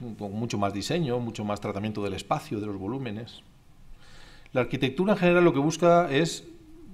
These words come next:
pues, soluciones a las necesidades del ser humano, ya sea de vivienda, ya sea de espacios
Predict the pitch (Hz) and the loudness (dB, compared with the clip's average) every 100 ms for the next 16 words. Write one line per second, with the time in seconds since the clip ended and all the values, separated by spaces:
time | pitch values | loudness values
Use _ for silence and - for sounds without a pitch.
0 | 147 - - 120 - - - - - 151 | -16 -16 -8 -8 -6 -10 -10 -14 -16 -8
1 | - 127 117 139 127 113 110 107 104 110 | -2 0 2 2 2 0 -2 -2 -4 -2
2 | 107 101 110 98 95 92 95 98 107 98 | -2 -2 -4 -4 -4 -4 -6 -6 -4 -4
3 | 95 95 117 135 127 123 104 98 90 - | -4 -4 -2 -2 -2 -2 -4 -8 -10 -10
4 | - 104 110 | -8 -6 -8